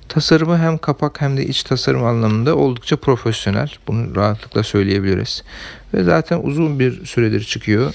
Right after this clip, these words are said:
Sabit Fikir. Oldukça geniş bir tarihi olduğunu söyleyebilirim. Seksen birinci sayısı olmuş bu, evet, ona bakmıştım.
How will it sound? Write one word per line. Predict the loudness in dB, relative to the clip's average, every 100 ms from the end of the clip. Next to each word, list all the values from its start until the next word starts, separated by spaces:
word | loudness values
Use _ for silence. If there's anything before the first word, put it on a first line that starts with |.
| -8
Sabit | -2 0 0 -2
Fikir. | -4 0 -2 -4 -20 -20 -20 -20 -8
Oldukça | -2 0 0 0 0 0 -4 -14 -12 -2
geniş | 0 0 -2
bir | 0
tarihi | 2 2 0 0
olduğunu | 0 -2 -2
söyleyebilirim. | 0 0 0 2 0 0 -6 -16 -20 -20 -20 -20 -18 -6
Seksen | -2 2 2 4
birinci | 4 2 2
sayısı | 2 2 0 -2
olmuş | 0 -4 -4
bu, | -2
evet, | 0 0 -4 -2
ona | 0 2
bakmıştım. | 0 -2 -4 0 -2